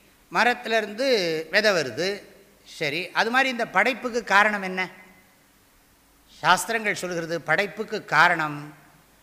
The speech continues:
இந்த சிருஷ்டி எதுக்காகன்னா, நான் பண்ணின புண்ணிய பாபத்தை அனுபவிக்கிறதுக்காக, இந்த பிறவியை நான் அனுபவிக்கிறதுக்காக தான் இந்த படைப்பு இருக்கு. இந்த பிறவி எதனால வந்ததுன்னா,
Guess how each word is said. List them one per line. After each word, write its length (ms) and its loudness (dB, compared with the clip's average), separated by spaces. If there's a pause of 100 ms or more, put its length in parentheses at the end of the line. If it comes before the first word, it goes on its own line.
(140)
இந்த 340 -6
சிருஷ்டி 560 -4
எதுக்காகன்னா, 800 4 (720)
நான் 400 2
பண்ணின 380 -2 (180)
புண்ணிய 320 -4 (180)
பாபத்தை 500 2 (120)
அனுபவிக்கிறதுக்காக, 1200 0 (2750)
இந்த 180 -6 (200)
பிறவியை 440 2
நான் 220 4
அனுபவிக்கிறதுக்காக 760 2
தான் 160 0
இந்த 120 0
படைப்பு 380 0
இருக்கு. 260 -8 (840)
இந்த 180 0
பிறவி 340 2
எதனால 420 6
வந்ததுன்னா, 600 0